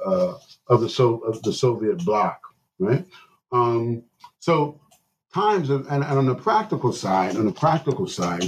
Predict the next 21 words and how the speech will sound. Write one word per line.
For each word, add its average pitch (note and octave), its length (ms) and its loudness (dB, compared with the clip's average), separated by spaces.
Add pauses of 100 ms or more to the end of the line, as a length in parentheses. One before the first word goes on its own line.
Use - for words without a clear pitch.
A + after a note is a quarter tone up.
(500)
um, B2 480 0 (380)
times F3 380 2
of B2+ 140 -4
crisis, D#3 640 2
as C3 300 0
in B2 140 4
the A2+ 60 0
case A2 420 0
with, G#2 360 2 (120)
uh, G#2+ 440 0
ancient G#2+ 300 4
Athens, G2 480 4 (400)
uh, G2 600 0 (200)
classical B2 460 0
Athens, F#2+ 500 0 (280)
Athenian A#2+ 600 2
citizens A#2 600 0
and G#2+ 100 2
elites A2 440 0
were G#2+ 420 2
concerned A#2 800 0